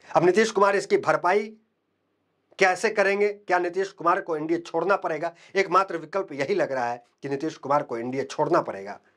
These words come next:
क्योंकि आने वाले समय में चुनाव है। मुस्लिम मतदाता का आक्रोश बिहार में दिख रहा है,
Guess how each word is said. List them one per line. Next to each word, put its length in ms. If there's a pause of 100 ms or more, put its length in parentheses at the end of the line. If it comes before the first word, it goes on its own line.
(640)
क्योंकि 180
आने 200
वाले 200
समय 300
में 140
चुनाव 460
है। 180 (240)
मुस्लिम 400
मतदाता 400
का 120
आक्रोश 380
बिहार 320
में 140
दिख 220
रहा 140
है, 200